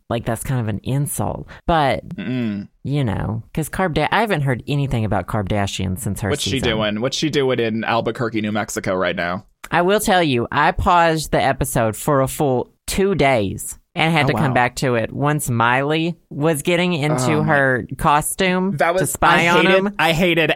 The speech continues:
Speaker 2: every single moment of Miley in her, like, pube beard that,
Speaker 1: Ugh.
Speaker 2: like, that World of Wonder forced her to fucking do. And, like, who's not gonna know that's fucking Miley Cyrus? Like, it's, it was, ugh.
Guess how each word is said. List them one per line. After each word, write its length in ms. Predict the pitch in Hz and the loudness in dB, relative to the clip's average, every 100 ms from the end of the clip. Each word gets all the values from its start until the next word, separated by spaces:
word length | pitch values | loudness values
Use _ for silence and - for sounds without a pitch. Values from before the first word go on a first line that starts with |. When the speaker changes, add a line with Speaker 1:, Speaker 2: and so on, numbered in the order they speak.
| - | 2
Speaker 2:
every 640 | 151 156 165 175 170 180 | 0 0 0 2 2 0
single 460 | - 170 156 151 139 | -2 -2 0 0 0
moment 460 | 131 131 131 117 - | 0 0 0 -2 -2
of 160 | 120 | -2
Miley 640 | 120 117 120 127 131 131 131 | 0 0 2 2 2 2 0
in 220 | 127 123 | -2 -4
her, 200 | 123 120 | -2 -2
like, 300 | 117 107 - | 0 -2 -4
pube 540 | - 123 131 139 131 110 | -6 0 0 0 -2 0
beard 640 | 123 123 123 120 113 113 - - | 2 2 2 2 0 -4 -8 -4
that, 200 | 120 180 | 2 4
Speaker 1:
Ugh. 400 | 208 208 156 - | 6 6 4 2
Speaker 2:
like, 340 | 90 - 113 | 0 -8 -4
that 300 | 139 123 110 - - | 0 2 0 -8 -4
World 300 | 135 156 160 | 0 2 2
of 120 | 139 | 2
Wonder 360 | 139 143 143 | 2 2 0
forced 520 | 127 - 135 147 156 - | -2 0 2 2 2 2
her 120 | 165 | 2
to 80 | 160 | 2
fucking 520 | - 131 143 139 139 | 2 0 0 0 0
do. 640 | 127 123 117 113 113 113 - _ | 2 4 4 2 2 0 -4 _
And, 160 | 147 143 | 0 2
like, 380 | 135 120 113 - | 2 2 -2 -4
who's 260 | - 226 180 | -2 0 2
not 220 | 151 143 | 2 2
gonna 160 | 135 | 0
know 120 | 123 120 | 0 0
that's 180 | 110 - | 0 -2
fucking 280 | 113 113 | -2 -2
Miley 260 | 110 104 101 | -2 0 -2
Cyrus? 680 | - 127 120 117 107 104 - | 0 0 2 2 0 -2 -2
Like, 180 | 110 - | -4 -2
it's, 360 | 113 - - - | -4 -4 -6 -2
it 100 | 123 | -2
was, 220 | 117 113 - | -2 -6 -4
ugh. 360 | 123 139 131 107 | 0 2 0 -2